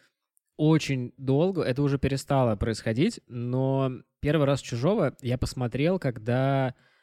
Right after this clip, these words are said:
мою маму увезли в роддом, и мы остались с папой, э, ну, вдвоём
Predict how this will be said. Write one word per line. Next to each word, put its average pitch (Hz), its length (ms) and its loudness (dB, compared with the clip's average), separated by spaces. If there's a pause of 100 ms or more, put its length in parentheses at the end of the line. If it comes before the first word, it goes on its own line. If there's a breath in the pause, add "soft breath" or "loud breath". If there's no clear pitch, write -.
(220 soft breath)
мою 123 180 0
маму 135 240 2
увезли 120 300 2
в 120 80 0
роддом, 135 400 -2 (140)
и 123 100 -6
мы 131 160 0
остались 135 420 -2
с - 60 -12
папой, 117 480 -2
э, - 400 -14
ну, 127 240 -10
вдвоём 113 440 -4